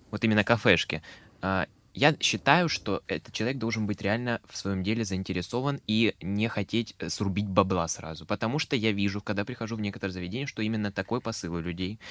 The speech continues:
Всё красиво. Ну, н-, н-, ну, блин, подача же кофе-сет. Я ждал, э, там, грубо говоря, девятьсот, э, <clears throat> блин, девяносто минут, э, заказ. В Занозе ждал, э, девяносто минут заказ. Я думаю, да что такое?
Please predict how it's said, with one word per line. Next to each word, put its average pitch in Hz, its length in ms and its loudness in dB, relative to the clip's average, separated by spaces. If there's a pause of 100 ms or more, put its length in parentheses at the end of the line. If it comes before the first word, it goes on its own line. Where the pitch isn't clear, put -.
(140)
Всё 165 200 2
красиво. 139 600 4
Ну, 117 100 2
н-, 160 180 2
н-, 135 160 -2 (260)
ну, 139 160 2
блин, 131 300 2
подача 131 600 4 (580)
же 123 80 2
кофе-сет. 113 540 4
Я 104 100 2
ждал, 123 380 2
э, 101 200 2
там, 101 220 2
грубо 107 240 2
говоря, 107 440 2
девятьсот, 104 480 4 (120)
э, 92 280 6 (140)
<clears throat> - 80 -6
блин, 80 300 0
девяносто 107 480 4
минут, 107 340 2 (100)
э, 82 400 0
заказ. 90 540 0 (380)
В 107 520 8
Занозе 123 500 4
ждал, 117 500 8
э, 110 260 6
девяносто 107 520 4
минут 110 260 4
заказ. 107 340 2
Я 90 60 -2
думаю, 87 160 -4
да 90 80 -4
что 123 200 -2
такое? 107 520 -2